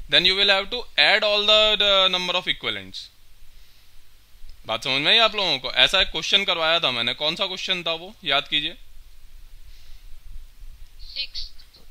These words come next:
Speaker 1: नहीं, नहीं, sixth में तो खैर वही, ये वाला पूरा process मैं discuss कर रहा था। What I am saying कि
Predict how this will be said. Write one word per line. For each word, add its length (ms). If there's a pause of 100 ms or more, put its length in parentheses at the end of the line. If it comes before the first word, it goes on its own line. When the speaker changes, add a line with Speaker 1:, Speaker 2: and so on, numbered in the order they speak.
(880)
Speaker 1:
नहीं, 100
नहीं, 120
sixth 580
में 220
तो 120
खैर 180
वही, 280
ये 220
वाला 160
पूरा 320
process 380
मैं 120
discuss 160
कर 60
रहा 200
था। 80
What 160
I 100
am 100
saying 440
कि 120